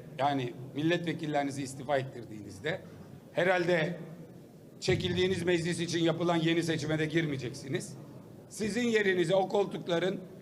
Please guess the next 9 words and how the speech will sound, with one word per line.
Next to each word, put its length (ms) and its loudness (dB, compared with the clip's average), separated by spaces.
yarısını 600 4
bile, 260 4
ki 120 -4
fazlasını 580 2
doldurur 460 2
muhalefet 520 2
girmezse 500 0
tamamını 500 2
doldururlar, 580 -4